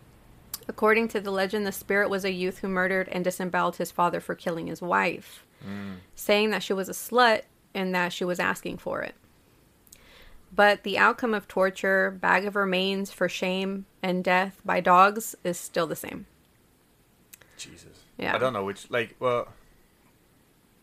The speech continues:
Speaker 2: I suppose the, the one that's more kinda, like, realistic is the second, like, you know,
Speaker 1: Yeah.
Speaker 2: he freaked out 'cause he killed his wife.
Speaker 1: Yeah, but, um, like, when I was doing the research, the more common one that I kept coming across is about the little spoiled boy.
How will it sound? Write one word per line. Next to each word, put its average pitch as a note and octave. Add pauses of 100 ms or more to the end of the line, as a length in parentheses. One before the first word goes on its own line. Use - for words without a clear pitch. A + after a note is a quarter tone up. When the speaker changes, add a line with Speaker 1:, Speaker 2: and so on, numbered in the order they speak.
(120)
Speaker 2:
I B2+
suppose A#2
the, A2+
the G#2+
one A#2+
that's A#2
more A2
kinda, G#2
like, F#2+
realistic G2 (1400)
is G2
the G2+
second, G#2+
like, G#2+
you G2+
know, G2 (140)
Speaker 1:
Yeah. F#3
Speaker 2:
he G2
freaked F#2+
out F#2+
'cause -
he F#2+
killed F#2+
his F#2+
wife. G2 (280)
Speaker 1:
Yeah, G3+
but, G3
um, F#3+
like, F#3+
when F#3+
I F#3+
was F#3+
doing G3
the F3
research, F3
the F3+
more F3
common F#3
one D#3
that D#3
I D#3+
kept E3+
coming F3
across D#3
is D3+
about D#3+
the E3
little D#3+
spoiled D#3
boy. G#2+